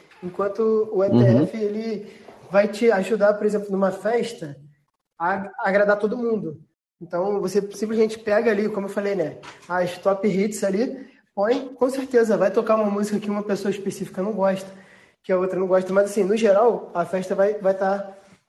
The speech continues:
Speaker 1: sendo a, a contento. Exatamente. E o, e o
Speaker 2: É.
Speaker 1: D J, ele já é um cara especialista. Ele, com certeza, não vai jogar uma
Speaker 2: <laughs> Exatamente.
Speaker 1: playlist qualquer. Ele vai
Speaker 2: Uhum.
Speaker 1: se dedicar em escolher minuciosamente cada música que vai tocar,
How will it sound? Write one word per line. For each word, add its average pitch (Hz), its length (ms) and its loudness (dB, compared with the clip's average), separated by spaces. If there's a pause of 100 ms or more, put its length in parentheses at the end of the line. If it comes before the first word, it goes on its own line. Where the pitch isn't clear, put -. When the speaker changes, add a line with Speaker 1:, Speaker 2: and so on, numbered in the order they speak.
(220)
Speaker 1:
sendo 202 480 -2
a, 196 300 -4
a - 20 -10
contento. 220 560 -2 (1500)
Exatamente. 170 580 -2
E 190 120 0
o, 214 140 -4 (240)
e 190 80 -2
o - 20 0
Speaker 2:
É. - 20 -2
Speaker 1:
D 139 180 8
J, 190 380 2
ele 185 200 0
já 196 80 4
é - 20 4
um 202 60 2
cara 220 140 0
especialista. 226 640 -6 (200)
Ele, 190 180 -2
com 226 140 -6
certeza, 226 420 4
não 214 80 6
vai 202 160 8
jogar 214 200 4
uma 220 120 4
Speaker 2:
<laughs> 214 80 0
Exatamente. 202 460 8
Speaker 1:
playlist 196 240 4
qualquer. 196 440 4 (800)
Ele - 120 -10
vai 196 200 -2 (560)
Speaker 2:
Uhum. 131 180 6
Speaker 1:
se 135 80 6
dedicar 202 420 4
em 214 80 4
escolher 202 580 0 (260)
minuciosamente 202 720 2
cada 202 240 -2
música 196 280 -2
que - 80 -20
vai 190 100 -4
tocar, 190 340 -4